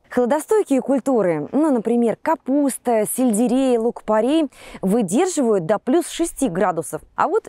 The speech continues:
теплолюбивые, это томаты, перцы, огурцы и баклажаны, нужно убирать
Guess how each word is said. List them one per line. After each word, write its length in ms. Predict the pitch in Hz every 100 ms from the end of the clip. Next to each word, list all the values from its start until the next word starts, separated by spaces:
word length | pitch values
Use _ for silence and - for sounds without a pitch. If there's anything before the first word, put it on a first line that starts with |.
| -
теплолюбивые, 1000 | 247 208 202 196 180 220 349 302 170 -
это 240 | 175 160
томаты, 720 | - 254 247 180 202 202 196 -
перцы, 440 | 196 214 214 -
огурцы 540 | 185 170 165 - - 220
и 60 |
баклажаны, 720 | 175 165 185 165 165 254 302
нужно 400 | 190 202 220 190
убирать 460 | 170 151 185 294